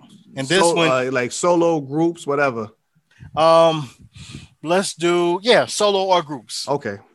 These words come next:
Speaker 1: Yeah, dude, that, that, that'll be fair.
Speaker 2: Got it.
Speaker 1: 'Cause I, I tell you what, when I chose this topic,
Speaker 2: Mm-hmm.
Speaker 1: I knew it was gonna be hard for me. So
Speaker 2: Yeah.
Speaker 1: I was like, "It may be a little hard for you too." So I was like, "All right,
Speaker 2: Yeah.
Speaker 1: that, we can get some digging in." That,
Speaker 2: No
Speaker 1: that,
Speaker 2: doubt.
Speaker 1: that
Speaker 2: I
Speaker 1: gets
Speaker 2: already, uh,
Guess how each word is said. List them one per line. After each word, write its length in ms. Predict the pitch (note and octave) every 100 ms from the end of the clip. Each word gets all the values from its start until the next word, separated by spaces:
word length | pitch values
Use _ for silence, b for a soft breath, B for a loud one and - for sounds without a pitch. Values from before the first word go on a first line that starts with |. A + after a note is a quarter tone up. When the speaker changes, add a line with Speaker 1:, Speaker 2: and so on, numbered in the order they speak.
| _
Speaker 1:
Yeah, 240 | D3+ A#2+ G#2
dude, 140 | C#3+ D3
that, 180 | D3
that, 140 | C#3+ C#3+
that'll 200 | D3 C#3+
be 100 | C3+
fair. 340 | A#2 A#2 A2 G#2+ B
Speaker 2:
Got 200 | A2+ -
it. 20 |
Speaker 1:
'Cause 140 | C#3+ C#3
I, 260 | D#3 D#3+ - B B2+
I 120 | C#3+
tell 200 | - E3+
you 180 | E3 D#3+
what, 240 | D#3 C#3 -
when 160 | C#3+
I 140 | D3 D3
chose 420 | - F3 E3 D3+
this 180 | F3+ -
topic, 440 | F3+ F3+ - F3+
Speaker 2:
Mm-hmm. 340 | D#3+ D#3 D#3 G3
Speaker 1:
I 100 | D#3
knew 160 | F#3+ G3
it 40 |
was 120 | F3 D3+
gonna 160 | D#3
be 140 | C#3+ C#3+
hard 380 | D3+ D3+ C#3 B2+
for 300 | - C3 B2+
me. 440 | E3 A3+ C#4 C#4 B
So 60 | D3+
Speaker 2:
Yeah. 260 | D3 B2 A#2
Speaker 1:
I 80 |
was 100 | -
like, 220 | D#3 C#3+ C#3+
"It 140 | C3+
may 300 | E3 G#3+ A3
be 120 | F#3+ G3+
a 60 |
little 220 | F#3+ F#3
hard 260 | F3+ F3+ E3+
for 60 | E3
you 160 | F3
too." 200 | D#3+ E3+ D3+
So 100 | D#3+
I 40 |
was 80 | C#3+
like, 100 | D3
"All 60 | C3+
right, 160 | C3
Speaker 2:
Yeah. 80 | C#3
Speaker 1:
that, 100 | D3 B B -
we 80 | E3
can 80 | E3
get 180 | D#3+ D#3
some 180 | D3+
digging 340 | C#3 C#3+ B2 A2+
in." 220 | G#2+ A2+
That, 180 | B2 A#2+
Speaker 2:
No 60 | A#2
Speaker 1:
that, 120 | G2+
Speaker 2:
doubt. 360 | A2 G#2+ G#2+ -
Speaker 1:
that 80 | -
Speaker 2:
I 80 | D#3+
Speaker 1:
gets 100 | E3+
Speaker 2:
already, 380 | D#3+ D3+ C#3+
uh, 120 | C3+